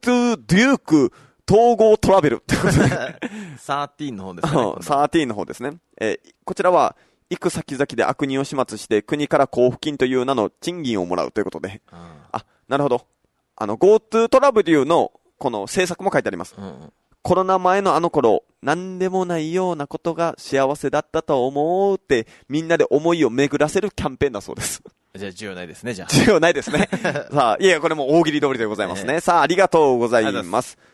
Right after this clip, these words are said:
Speaker 1: さあ、続きましてですね。えー、こちらは、チョメマンさん、大城さん、皆さん、はいさーい。
Speaker 2: はいさーい。
Speaker 1: タッコさんの十五番目の男ですよ。チンチロリンということで。
Speaker 2: よいしょ。
Speaker 1: さあ、行きましょ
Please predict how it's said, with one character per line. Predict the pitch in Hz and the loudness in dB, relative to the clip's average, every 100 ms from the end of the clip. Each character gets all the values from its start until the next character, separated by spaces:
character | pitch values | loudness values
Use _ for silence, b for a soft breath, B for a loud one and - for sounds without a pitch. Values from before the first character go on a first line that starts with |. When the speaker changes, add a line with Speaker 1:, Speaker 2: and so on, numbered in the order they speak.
| b | b
Speaker 1:
さ | - 214 | 0 2
あ、 | 156 | 2
続 | - 208 208 | -2 -6 -4
き | 208 | -2
ま | 208 | -4
し | 190 | -2
て | 147 | -2
で | 117 | -2
す | 107 | -4
ね。 | 123 175 - _ _ _ | -2 -2 -4 _ _ _
え | 107 101 92 92 | -2 -2 -2 -4
ー、 | |
こ | 107 | -6
ち | - 110 | -6 -2
ら | 101 | 0
は、 | 95 90 76 _ _ - | 2 0 -4 _ _ -10
チ | |
ョ | 143 | -4
メ | 143 | -2
マ | 131 | 0
ン | 117 110 | -2 -2
さ | 120 | -4
ん、 | 107 101 | -6 -4
大 | 117 117 | -2 -2
城 | 113 | -2
さ | 110 | -2
ん、 | 104 | -4
皆 | 110 | -6
さ | 117 107 | -8 -10
ん、 | 110 | -6
は | 185 | -4
い | 202 | 0
さ | 208 | 2
ー | |
い。 | 190 | 4
Speaker 2:
は | 196 | 4
い | |
さ | 190 | 0
ー | |
い。 | 185 _ | -8 _
Speaker 1:
タ | - | -6
ッ | |
コ | - | -4
さ | 143 | -4
ん | 123 | -4
の | |
十 | 110 151 | -2 0
五 | 156 | 2
番 | 151 | 0
目 | 156 | 0
の | 151 | -4
男 | - 156 | -4 -4
で | 156 | 0
す | 202 | 0
よ。 | 220 _ | 0 _
チ | 190 | -6
ン | |
チ | 196 | -2
ロ | 185 | -2
リ | 180 185 | -2 -6
ン | |
と | 165 | -6
い | |
う | 98 | -6
こ | |
と | 78 | -4
で。 | 104 - | -8 -8
Speaker 2:
よ | 107 | -14
い | |
し | |
ょ。 | - _ | -16 _
Speaker 1:
さ | - | -2
あ、 | 196 | -2
行 | |
き | 165 | -2
ま | 143 | -6
し | |
ょ | 120 - | -8 -8